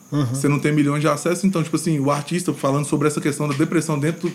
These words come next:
Speaker 2: do rolê dos artistas, tá ligado? De quem produzia cultura. Tem uma música que ela, que ela chama Nakba também, que eu falo sobre o rolê da Palestina, tá ligado?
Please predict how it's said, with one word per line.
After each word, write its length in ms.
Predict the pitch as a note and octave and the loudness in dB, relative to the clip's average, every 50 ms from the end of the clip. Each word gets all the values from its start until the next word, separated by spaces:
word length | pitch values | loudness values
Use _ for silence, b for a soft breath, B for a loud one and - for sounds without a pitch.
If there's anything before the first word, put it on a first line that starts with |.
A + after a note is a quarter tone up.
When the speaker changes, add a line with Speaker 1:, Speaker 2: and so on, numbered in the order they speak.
| - - | -6 -10
Speaker 2:
do 140 | - B2+ C#3+ | -2 0 2
rolê 240 | C#3+ C#3+ D3+ C#3 C#3+ | 2 4 4 2 2
dos 200 | C3+ C3+ C3+ C#3+ | 2 2 0 0
artistas, 520 | C3 B2+ - - B2+ C#3 D#3 - - - - | 0 -2 -4 -4 -2 -2 -2 -2 -6 -10 -8
tá 120 | - A2+ | -8 -8
ligado? 340 | A2 G#2 A2 A#2+ C#3 D#3 D#3 B B B B B B B | -6 -4 -2 -2 -2 -2 -4 B B B B B B B
De 120 | B2+ B2 | -6 -2
quem 160 | A2 C#3 C3+ | 0 0 0
produzia 360 | C3+ C#3+ C3+ C3+ C3+ B2 C#3 | 2 2 2 2 4 4 2
cultura. 540 | C3+ C3+ C3 A2 - A#2 A#2+ C#3 D#3+ D3 C3 - - - - - - - - - B B B B B B B B B B - | 2 2 0 -2 0 4 4 4 4 4 2 -2 -8 -16 -20 -20 -20 -20 -20 -20 B B B B B B B B B B 0
Tem 80 | - | 2
uma 120 | D3 F#3+ F3 | 2 4 4
música 240 | E3 F#3 F#3+ F3+ C#3 | 4 4 2 2 0
que 100 | - C#3 | 0 2
ela, 220 | C3 C3+ B2+ G#2+ | 2 2 0 0
que 80 | - - | -2 0
ela 100 | B2+ B2+ | 0 0
chama 220 | - - D3 D#3+ | 0 0 0 2
Nakba 460 | D#3 C3+ B2+ C#3 E3 - - B2 A#2 A2 | 2 2 2 2 0 0 -2 -4 -4 -2
também, 320 | - A2+ A2+ A2+ B2 C3+ | -2 -4 -2 -2 -4 -4
que 40 | C3+ | -4
eu 60 | B2 | -4
falo 240 | - - A#2+ B2 C3+ | -2 -2 0 0 -2
sobre 280 | C3 - C#3 B2+ C3+ | -2 -2 -2 0 2
o 40 | C#3 | 2
rolê 280 | C3+ D3 C3+ C3 C#3 C#3+ | 2 4 4 2 2 0
da 180 | C3+ C3 C3+ | 0 -2 -2
Palestina, 560 | C3+ - C#3 C#3+ C3+ C3+ - - B2+ C#3+ C#3+ C3+ | -2 0 0 -2 -2 -2 -4 -6 -6 -6 -6 -6
tá 120 | - A#2+ | -8 -6
ligado? 320 | A2 G#2+ A2 A2 A#2+ C3 | -6 -4 -2 -2 -2 -4